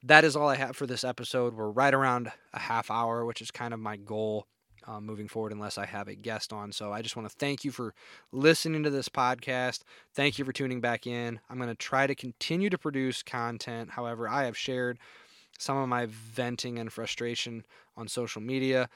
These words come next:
Many of you guys have seen that. But it doesn't mean I don't want to help. It, it's the main reason why small acre hunting started, and it's the only reason it's still surviving, is I just think this is such an easy con-, easy thing to do and to help people.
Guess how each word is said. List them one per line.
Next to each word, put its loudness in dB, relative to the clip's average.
Many -4
of -4
you -2
guys -2
have -10
seen -6
that. -4
But 0
it 0
doesn't 8
mean 4
I 6
don't -2
want -8
to -6
help. -6
It, -8
it's -8
the -8
main -4
reason -2
why 2
small -4
acre -8
hunting -6
started, 2
and -8
it's -10
the -12
only -6
reason -6
it's -12
still -6
surviving, -8
is -10
I -2
just -4
think -6
this -2
is -6
such 0
an -8
easy 0
con-, -4
easy 6
thing 0
to -4
do -2
and -8
to -8
help -2
people. -4